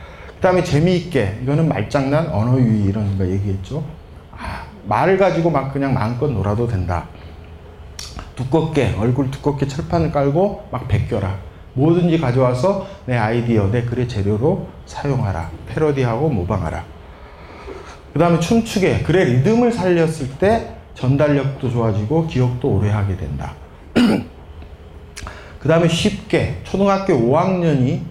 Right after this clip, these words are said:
어떤 글이든 초등학교 오 학년이 읽고 무슨 뜻인지 금방 알 정도로, 가능하면 한자어 같은 거는 우리말로 바꿔주는 게 좋고요.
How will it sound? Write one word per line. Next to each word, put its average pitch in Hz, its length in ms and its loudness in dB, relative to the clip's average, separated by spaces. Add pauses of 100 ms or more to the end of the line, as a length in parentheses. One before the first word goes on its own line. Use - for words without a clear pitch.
(380)
어떤 139 400 2
글이든 147 320 2
초등학교 190 440 0
오 127 140 4
학년이 170 440 2
읽고 143 340 0
무슨 156 280 -2
뜻인지 156 540 0 (240)
금방 127 360 2
알 98 220 0
정도로, 104 580 -2 (280)
가능하면 131 440 0
한자어 170 400 0
같은 135 320 0
거는 156 260 0 (280)
우리말로 127 440 4
바꿔주는 110 520 0
게 123 100 2
좋고요. 151 480 -2